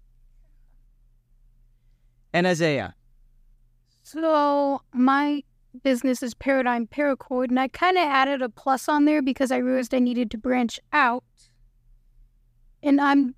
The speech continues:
Speaker 2: I do keychains. I've been trying to work on these tassels with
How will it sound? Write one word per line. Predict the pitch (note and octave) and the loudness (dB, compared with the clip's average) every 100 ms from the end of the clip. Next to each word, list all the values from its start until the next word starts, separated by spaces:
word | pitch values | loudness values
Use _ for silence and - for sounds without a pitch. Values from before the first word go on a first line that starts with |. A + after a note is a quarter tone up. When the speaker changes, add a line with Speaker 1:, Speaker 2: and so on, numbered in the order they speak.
| _ | _
Speaker 2:
I | C#4+ C#4 | 2 2
do | B3+ C4+ C4 A#3+ - | 2 0 0 -4 -6
keychains. | - C#4 C4 - D#4+ D#4+ E4+ E4+ - | -4 -2 -2 -2 0 0 0 -2 0
I've | C4+ B3 | 0 2
been | C4+ | -2
trying | - F4+ F4 | 0 2 2
to | C#4+ | 2
work | C#4 C4+ | 0 0
on | C4+ | 0
these | B3+ A#3 - - | 0 -2 -8 -10
tassels | - B3 C#4 - D4+ D#4 D#4+ - | -4 0 -2 -2 -2 -2 -4 -4
with | C4 | -4